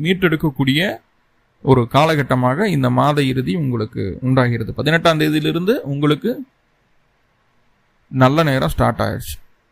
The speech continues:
இது வரைக்கும் இருந்த பிரச்சனைகள் எல்லாமே தீருது. அடுத்தடுத்து, அடுத்தடுத்து உங்களுக்கு பாசிட்டிவான ஒரு அமைப்புகள் வர ஆரம்பிக்குது அப்படிங்கிறதுல எந்த மாற்றமும் இல்ல. மைண்ட்ல ஃபுல்லா அதை ஸ்டோர் பண்ணி வச்சுக்கோங்க. அப்போ இப்ப நம்ம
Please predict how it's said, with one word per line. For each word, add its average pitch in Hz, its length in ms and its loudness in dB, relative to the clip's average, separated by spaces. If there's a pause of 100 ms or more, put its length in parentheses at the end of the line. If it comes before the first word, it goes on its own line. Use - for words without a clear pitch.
(100)
இது 139 160 4
வரைக்கும் 165 280 2
இருந்த 151 200 0
பிரச்சனைகள் 143 520 0
எல்லாமே 139 440 0
தீருது. 143 460 0 (800)
அடுத்தடுத்து, 147 540 2
அடுத்தடுத்து 139 440 -2
உங்களுக்கு 135 440 0
பாசிட்டிவான 143 680 0
ஒரு 117 340 -4 (160)
அமைப்புகள் 135 460 0
வர 127 300 2
ஆரம்பிக்குது 117 520 -4
அப்படிங்கிறதுல 127 720 0
எந்த 143 300 0
மாற்றமும் 143 520 -2
இல்ல. 131 240 0
மைண்ட்ல 135 420 -2
ஃபுல்லா 170 580 -2 (540)
அதை 120 320 0
ஸ்டோர் 156 260 2
பண்ணி 135 180 0
வச்சுக்கோங்க. 120 320 -4
அப்போ 156 520 0 (340)
இப்ப - 180 0
நம்ம 120 400 0